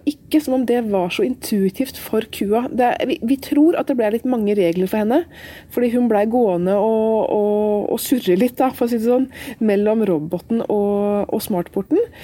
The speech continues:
Og vi så også at disse kalvene her, eh,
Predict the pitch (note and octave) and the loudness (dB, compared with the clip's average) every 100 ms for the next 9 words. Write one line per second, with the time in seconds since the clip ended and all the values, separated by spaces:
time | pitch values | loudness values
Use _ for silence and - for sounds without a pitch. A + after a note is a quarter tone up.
0 | - - - A3+ A#3+ - B3+ - G#3 - | -18 -10 -2 0 0 0 -2 -2 -4 -6
1 | - C4+ C4+ - A3+ - - - G3+ B3 | -2 -2 -2 -4 -4 -4 -8 -4 -2 0
2 | G3 F3+ F#3+ G3+ B3 G4+ G4+ D#4+ - B3 | 0 0 0 0 2 0 -2 -6 -8 -4
3 | B3 B3 B3 | 0 0 0